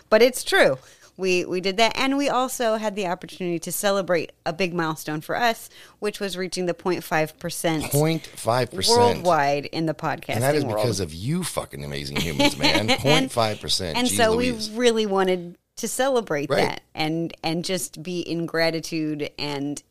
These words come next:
Speaker 1: it was really the perfect opportunity to shift from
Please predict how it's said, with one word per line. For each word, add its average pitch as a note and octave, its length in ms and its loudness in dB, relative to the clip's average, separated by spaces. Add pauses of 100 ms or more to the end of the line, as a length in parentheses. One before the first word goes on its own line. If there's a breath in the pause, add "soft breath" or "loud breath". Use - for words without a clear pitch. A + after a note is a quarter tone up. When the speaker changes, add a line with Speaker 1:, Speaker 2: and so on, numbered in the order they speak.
(120)
Speaker 1:
it F3+ 120 -4
was F3+ 240 -2
really F#3+ 260 -2
the F#3+ 120 -4
perfect G#3 440 -6
opportunity F3+ 600 -2
to D#3+ 140 -8
shift - 440 -6
from D#3+ 500 0